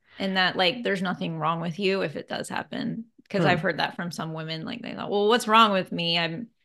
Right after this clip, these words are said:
Speaker 1: and they, like, never told a living soul about it because they
Speaker 2: Hmm.
Speaker 1: were embarrassed by it or something like that, so.
Speaker 2: Okay. So
Speaker 1: Mm-hmm.
Speaker 2: what's your take on that, all of that?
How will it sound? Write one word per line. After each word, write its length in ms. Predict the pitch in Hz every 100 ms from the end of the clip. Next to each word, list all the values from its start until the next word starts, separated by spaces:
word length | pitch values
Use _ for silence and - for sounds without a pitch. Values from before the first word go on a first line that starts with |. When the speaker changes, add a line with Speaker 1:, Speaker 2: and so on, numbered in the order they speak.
| _ _ -
Speaker 1:
and 180 | 196 196
they, 120 | 202
like, 180 | 196 185
never 280 | 202 202
told 240 | 202 208 196
a 40 |
living 320 | 185 185 175 165
soul 400 | - 220 160 139
about 240 | 76 -
it 180 | - -
because 300 | 175 185 151
they 120 | 165
Speaker 2:
Hmm. 60 | 165
Speaker 1:
were 140 | 160
embarrassed 560 | 151 160 160 160 - -
by 200 | - -
it 200 | - -
or 80 |
something 360 | - - - -
like 180 | - -
that, 300 | - - -
so. 220 | - - 180 190 _ _ _ _ 170
Speaker 2:
Okay. 420 | 160 160 143 147 _ _ 190 175
So 140 | 170
Speaker 1:
Mm-hmm. 60 | 175
Speaker 2:
what's 220 | 196 214
your 100 | 214
take 260 | 208 170 151
on 140 | 139 127
that, 220 | 120 - -
all 120 | 135
of 80 | 101
that? 260 | 60 55